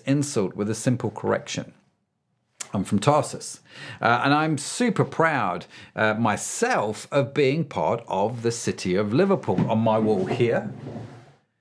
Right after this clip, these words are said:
if you're watching on video, you see the Liverpool skyline that I made. I think it's a great place to be, and I'm thankful that God brought me here. Tarsus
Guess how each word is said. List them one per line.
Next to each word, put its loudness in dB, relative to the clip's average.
if -8
you're 2
watching -2
on -2
video, 0
you 0
see 2
the 0
Liverpool 0
skyline 0
that 0
I 4
made. 2
I 0
think 0
it's -2
a 4
great 2
place 0
to -4
be, 2
and 0
I'm 2
thankful 0
that 0
God 2
brought 2
me 0
here. -2
Tarsus -2